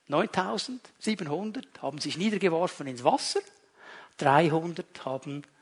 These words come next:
das Wasser so mit der Hand zum Mund geführt. Und wahrscheinlich hat Gideon gedacht, ja, das ist ganz sicher so, dass der Herr jetzt die dreihundert, die das Wasser, okay? So, ihr wisst, wie die Geschichte weitergeht, oder? Sagt, alle die, die das ins Wasser geworfen haben,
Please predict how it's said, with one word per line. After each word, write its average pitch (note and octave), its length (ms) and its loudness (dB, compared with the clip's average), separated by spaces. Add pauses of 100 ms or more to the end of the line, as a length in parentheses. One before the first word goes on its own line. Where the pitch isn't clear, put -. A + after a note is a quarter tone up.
(260)
das C3+ 160 -10
Wasser B2+ 300 -4
so C3 120 -6
mit B2+ 180 -8
der - 160 -6
Hand A#2+ 260 -6
zum B2+ 200 -8
Mund B2 260 -12
geführt. A2 480 -12
Und A2+ 220 -16 (720)
wahrscheinlich E3 400 8
hat C#3 120 -2
Gideon D#3 380 2
gedacht, C3 400 -2
ja, B2 80 0
das A#2 180 -8
ist A#2 140 -8
ganz D3+ 240 -2
sicher F3 300 -2
so, D#3+ 180 2
dass D#3 180 -6
der D3+ 120 -2
Herr C#3+ 180 6
jetzt - 240 0
die C#3+ 100 -8
dreihundert, C3+ 680 2
die C#3 60 -12
das - 180 -8
Wasser, B2+ 380 -4
okay? B2+ 320 -4 (200)
So, - 160 -10
ihr C#3+ 140 -2
wisst, D3+ 240 -2
wie E3 60 -6
die D#3+ 80 0
Geschichte D#3 420 -2
weitergeht, D3+ 640 -2
oder? D#3 100 -12 (360)
Sagt, F3+ 240 8
alle A3+ 200 12
die, G#3+ 200 8
die G3+ 100 4
das E3+ 220 4
ins D3+ 180 -2
Wasser F3 320 8
geworfen D#3+ 560 8
haben, F3 460 10